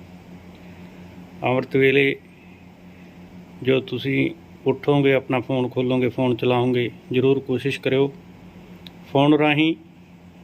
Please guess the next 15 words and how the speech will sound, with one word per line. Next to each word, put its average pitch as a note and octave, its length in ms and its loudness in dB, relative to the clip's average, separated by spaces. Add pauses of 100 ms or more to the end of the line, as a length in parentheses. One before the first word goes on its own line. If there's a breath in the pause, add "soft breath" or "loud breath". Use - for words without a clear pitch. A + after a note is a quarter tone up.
(200)
ਗੁਰਦੁਆਰਾ B2 420 2
ਸਾਹਿਬ A#2+ 300 0
ਟਿੱਲਾ B2 200 -2
ਬਾਬਾ B2 280 -2
ਫਰੀਦ A#2 300 -4
ਜੀ A#2+ 80 -2
ਦੇ A#2 100 0
ਗੇਟ A#2 240 -2
ਤੋਂ A#2+ 160 -2
ਬਾਹਰ B2+ 320 -2 (800 loud breath)
ਸ਼੍ਰੀ C#3+ 240 0
ਗੁਰੂ B2+ 200 0
ਗ੍ਰੰਥ B2 240 0
ਸਾਹਿਬ B2 280 -4
ਜੀ, B2 180 -6